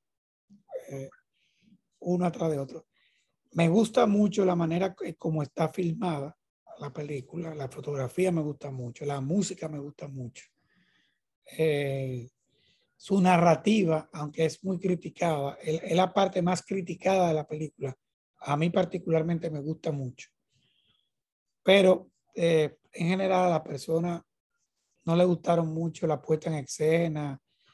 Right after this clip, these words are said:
no le gusta mucho, muchas personas dicen que es muy angustiante, que se hartan de la discusión y de eso. Sin embargo, yo creo que, que, que es una pareja que está jalonada por el éxito,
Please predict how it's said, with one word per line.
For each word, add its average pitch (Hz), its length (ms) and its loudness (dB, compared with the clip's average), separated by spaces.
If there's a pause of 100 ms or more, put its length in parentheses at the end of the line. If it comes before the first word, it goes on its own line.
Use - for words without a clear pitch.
(280)
no 156 120 -4
le 165 80 4
gusta 165 300 0
mucho, 156 680 -2
muchas 165 260 2
personas 165 400 2
dicen 156 240 -4
que 160 80 -6
es 156 80 -2
muy 160 80 0
angustiante, 160 1040 -4
que 135 160 -8
se 147 140 -6
hartan 160 440 0
de 156 60 -4
la 151 100 -4
discusión 165 880 -8 (1200)
y 165 140 2
de 160 280 4
eso. 135 160 -8
Sin 196 220 -2
embargo, 196 380 4
yo 175 180 0
creo 175 420 -2 (1080)
que, 185 380 -4 (1700)
que, 147 800 -2 (260)
que 156 140 0
es 156 40 6
una 175 200 2
pareja 190 280 4
que 180 100 0
está 170 440 0
jalonada 175 800 2
por 151 160 -4
el 160 100 -4
éxito, - 500 -10